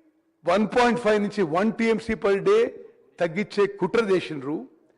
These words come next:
అదేవిధంగా స్పష్టంగా ఆ రోజు అధికారులు పాలమూరు రంగారెడ్డి ఇంజనీర్లకు చెప్పిన విషయం ఏంటంటే, కాళేశ్వరం వన్ టీఎంసీ, అడిషనల్ టీఎంసీ పనులు మొదలు పెడుతున్నాం కాబట్టి ఇక్కడ తగ్గిస్తున్నాం, అంటే ఈ ప్రాజెక్ట్ స్లో డౌన్ చేస్తున్నామని.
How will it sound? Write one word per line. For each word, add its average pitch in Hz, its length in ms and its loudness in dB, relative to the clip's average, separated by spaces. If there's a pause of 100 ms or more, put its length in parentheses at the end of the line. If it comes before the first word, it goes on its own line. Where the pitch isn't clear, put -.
(540)
అదేవిధంగా 247 600 2
స్పష్టంగా 269 800 0
ఆ 262 180 4
రోజు 247 280 4
అధికారులు 247 760 2 (540)
పాలమూరు 262 400 4
రంగారెడ్డి 240 420 2
ఇంజనీర్లకు 240 680 2
చెప్పిన 254 220 2
విషయం 220 220 4
ఏంటంటే, 208 360 2 (920)
కాళేశ్వరం 226 680 0
వన్ 185 240 0
టీఎంసీ, 226 420 -2 (460)
అడిషనల్ 220 420 -2
టీఎంసీ 202 420 -4
పనులు 185 320 -4
మొదలు 170 240 -2
పెడుతున్నాం 170 300 -6
కాబట్టి 170 480 -8 (540)
ఇక్కడ 190 520 -2 (340)
తగ్గిస్తున్నాం, 170 440 -6
అంటే 180 520 -4 (120)
ఈ 190 120 -6
ప్రాజెక్ట్ 196 420 0
స్లో 196 160 2
డౌన్ 196 180 2
చేస్తున్నామని. 156 460 -8